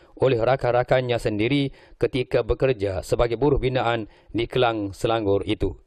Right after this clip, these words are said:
Katanya, ketika anaknya itu bekerja sebagai buruh binaan di Kelang Selangor, anaknya sering mengirimkannya wang kepadanya untuk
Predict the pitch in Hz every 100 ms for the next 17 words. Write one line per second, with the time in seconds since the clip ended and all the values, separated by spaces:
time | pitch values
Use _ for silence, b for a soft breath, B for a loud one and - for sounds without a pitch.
0 | _ - 135 160 180 107 101 135 135 135
1 | 185 135 147 139 135 143 170 165 135 135
2 | 147 107 104 - 127 127 127 147 165 131
3 | 139 131 147 135 127 117 - 131 123 147
4 | 147 104 95 - 120 123 131 151 139 151
5 | 143 101 82 98 110 123 127 - 131 143
6 | 107 123 139 143 135 123 131 127 117 110
7 | 107 B B - 127 - 139